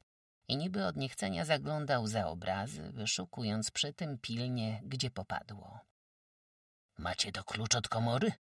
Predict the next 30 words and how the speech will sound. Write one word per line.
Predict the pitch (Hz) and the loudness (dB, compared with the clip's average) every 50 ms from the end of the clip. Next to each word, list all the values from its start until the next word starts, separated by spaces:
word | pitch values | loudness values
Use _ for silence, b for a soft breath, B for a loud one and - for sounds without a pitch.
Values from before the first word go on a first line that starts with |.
| _ _ _ _ _ _ _ - | _ _ _ _ _ _ _ -6
łypnął | - 90 - - - 95 90 | -6 -6 -6 -6 -6 -2 0
ślepiami | 95 - - 110 - - 113 104 104 95 92 | 0 0 0 0 -2 0 0 2 2 0 0
na | 101 98 95 | 0 0 0
małe | 98 107 107 101 95 101 | 2 2 2 2 2 2
zawarte | 104 110 110 101 104 98 - - 107 104 | 4 4 4 6 4 2 2 -2 -2 2
drzwi. | 101 - - - 95 85 - - - _ _ _ _ _ _ _ _ _ _ _ _ _ _ _ _ _ _ _ _ _ _ _ _ - | 4 4 4 4 2 -6 -10 -14 -18 _ _ _ _ _ _ _ _ _ _ _ _ _ _ _ _ _ _ _ _ _ _ _ _ 6
„A | 165 185 220 | 8 10 10
wisi | 214 262 262 - - 202 175 | 10 8 6 6 6 6 4
na | 156 139 131 | 4 2 2
pasyjce | - 147 - - 156 147 151 131 - 160 | 2 0 0 0 -2 -2 -2 -2 -4 -4
pod | - 165 147 151 | -2 -2 -2 -2
oknem”. | 147 - - - 143 139 143 147 160 - _ _ _ _ _ _ _ _ _ _ _ _ _ _ _ _ _ _ - - - - 73 | -2 -4 -4 -6 -8 -6 -6 -8 -12 -14 _ _ _ _ _ _ _ _ _ _ _ _ _ _ _ _ _ _ -16 -14 -10 -8 -8
„Dłu | - - 87 92 101 107 | -6 -4 -2 0 0 0
tam | - - 107 107 113 | 2 4 4 4 6
mu | 120 120 117 120 120 123 117 107 | 6 6 4 4 4 4 4 2
pożyczył, | - 113 110 107 110 117 113 107 - 120 117 123 143 139 127 117 | 2 2 2 4 4 2 2 2 2 4 4 4 4 4 4 4
będzie | 110 104 107 107 110 110 120 120 | 2 2 4 4 2 2 4 4
już | 120 123 123 123 120 | 4 4 4 2 2
z | 113 131 | 2 4
miesiąc, | 139 185 202 165 - - - 85 85 87 82 - - - _ _ _ _ _ _ _ _ - | 6 6 8 8 6 4 2 0 -4 -4 -2 -2 -2 -2 _ _ _ _ _ _ _ _ -4
a | - - | -4 -2
teraz | 101 107 107 120 135 - | 0 2 2 4 4 4
mi | 175 156 | 4 4
potrzebne | 131 165 160 - - 220 170 165 180 170 | 6 6 6 8 8 8 8 8 8 8
i | 156 147 | 8 6
nijak | 147 147 147 135 127 120 117 | 6 6 8 8 8 6 6
go | 110 117 | 4 4
znaleźć | 117 113 104 95 90 90 87 - - | 4 4 4 2 2 2 2 2 2
nie | - 101 92 | 2 2 0
mogę. | 92 90 87 85 90 87 85 98 | 0 0 -2 0 -2 -2 -2 -2